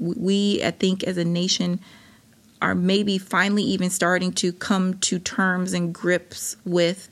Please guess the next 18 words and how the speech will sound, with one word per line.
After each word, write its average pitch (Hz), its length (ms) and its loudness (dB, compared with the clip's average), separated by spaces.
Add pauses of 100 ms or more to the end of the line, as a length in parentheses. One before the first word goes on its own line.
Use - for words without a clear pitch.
(120)
fear 160 680 2
and 160 220 -2
the 156 80 2
layers 160 800 2 (340)
of, 160 640 -2 (460)
um, 165 520 -2 (560)
and 190 120 6
the 180 80 2
legacy 185 800 2 (200)
of 165 220 0
this 165 300 2
in 160 240 0
our 151 100 -2
country, 165 640 -2
hate 165 480 -2
and 160 160 -2
racism 160 600 0
and - 140 0